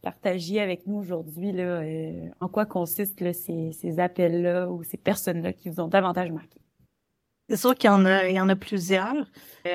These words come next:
Speaker 2: en fait, il y a, euh, une personne qui nous avait contactés. Là, j'a-, j'avoue que je suis plus certaine si elle avait contacté Jennifer ou moi en premier, mais bref, elle est en contact, euh, avec, euh, nous deux puisque, euh, elle a décidé de participer au groupe de soutien.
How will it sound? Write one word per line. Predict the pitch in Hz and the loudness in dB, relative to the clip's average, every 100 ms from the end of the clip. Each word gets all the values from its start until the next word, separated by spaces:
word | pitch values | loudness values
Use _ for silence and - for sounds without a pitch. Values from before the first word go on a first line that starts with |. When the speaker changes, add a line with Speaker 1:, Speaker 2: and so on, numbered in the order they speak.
| 175 | -2
Speaker 2:
en | 185 | -2
fait, | 175 - 226 | 0 8 8
il | 208 | 10
y | 196 | 8
a, | 196 208 | 10 8
euh, | 214 180 185 180 - | 6 2 0 0 -2
une | 196 196 | 4 4
personne | 196 202 - 277 | 6 4 4 2
qui | 277 | 4
nous | 214 202 | 0 2
avait | 208 240 | 0 0
contactés. | - 233 202 185 - 254 277 | -2 -4 -2 -4 -4 -2 2
Là, | 277 | 2
j'a-, | 254 | 2
j'avoue | 202 208 202 | 0 -2 -2
que | 277 | 0
je | 226 | -2
suis | - | -2
plus | 277 285 | -6 -2
certaine | 247 - 254 262 | -2 0 -2 -2
si | 269 233 | 0 2
elle | |
avait | 190 196 | 2 0
contacté | 202 196 202 196 226 | -4 -4 -4 -6 -8
Jennifer | 190 208 202 214 226 220 | -4 -4 -4 -2 -2 0
ou | |
moi | 196 208 226 | -2 0 -2
en | |
premier, | 214 214 190 202 277 | -4 -4 -2 0 0
mais | 220 | 0
bref, | 190 220 233 - | 0 -4 -6 -4
elle | 196 | -2
est | 208 | -2
en | 196 | -4
contact, | 196 185 180 220 _ - | -6 -10 -8 -12 _ -4
euh, | 185 180 - _ _ _ - | -2 -4 -14 _ _ _ 0
avec, | 185 175 196 196 | 2 4 2 2
euh, | 196 185 | -2 0
nous | 190 | 0
deux | 190 214 | 4 4
puisque, | 226 - 208 - 202 | 4 -4 -10 -4 -2
euh, | 190 208 208 196 190 190 190 - | 0 0 -2 -4 -6 -8 -14 -4
elle | 202 196 | -2 0
a | |
décidé | 190 196 226 | -2 -4 -6
de | |
participer | - 196 196 - - 247 | -4 -6 -6 -12 -4 -2
au | 214 202 | 0 -2
groupe | - 190 | -2 0
de | 196 | 0
soutien. | 196 208 190 240 | 0 -4 -8 -8